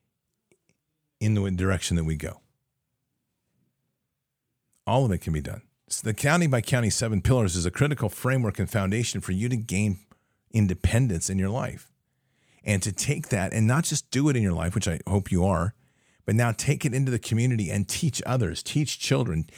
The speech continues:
get these things going so these kids have skills. And raise them up in a mighty way so that they become the new generation of doers and protectors,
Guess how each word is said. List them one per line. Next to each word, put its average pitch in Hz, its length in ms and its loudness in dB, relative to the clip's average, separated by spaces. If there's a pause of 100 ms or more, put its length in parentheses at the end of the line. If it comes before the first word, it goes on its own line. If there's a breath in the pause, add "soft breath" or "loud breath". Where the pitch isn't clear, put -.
(240 loud breath)
get 131 220 -2
these 151 180 2
things 120 300 2
going 117 260 2
so - 100 -4
these 107 200 0
kids 104 260 -2
have 92 160 -2
skills. 117 480 -4 (1300)
And 95 200 2
raise 131 300 4
them 131 200 0
up 120 180 2
in 95 80 0
a 92 40 2
mighty 98 300 2
way 101 320 0 (1200)
so - 140 -4
that 87 140 -4
they 131 180 2
become 120 640 0
the 98 80 2
new 110 260 4
generation 104 680 2
of 85 240 0
doers 107 440 0
and 85 80 -4
protectors, 95 800 -4